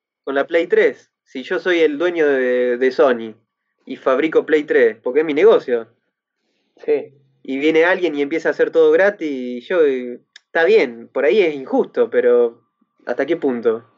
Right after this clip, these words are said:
Speaker 2: Bueno, acá,
Speaker 1: ¿Desde
Speaker 2: acá
Speaker 1: qué punto de
Speaker 2: para,
Speaker 1: vista?
Speaker 2: acá cuando te replanteas la, la pregunta que hicimos antes, si les queda grande la palabra hacktivista, porque hay unos ataques que son más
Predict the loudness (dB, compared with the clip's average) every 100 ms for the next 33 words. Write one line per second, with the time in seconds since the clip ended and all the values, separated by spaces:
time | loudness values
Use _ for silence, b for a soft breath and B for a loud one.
0 | -4 -2 -2 0 0 0 0 2 2 2
1 | 2 4 4 2 -2 -16 _ _ -6 -4
2 | -2 0 0 0 0 0 -2 0 0 0
3 | -2 -4 2 2 0 -4 -4 -4 -4 -4
4 | -6 -10 _ _ _ _ _ -8 -8 -2
5 | 0 2 0 0 0 0 -4 -4 -4 -4
6 | -10 -8 0 2 4 2 0 -2 -2 -2
7 | -4 -4 -2 -2 -2 -4 -6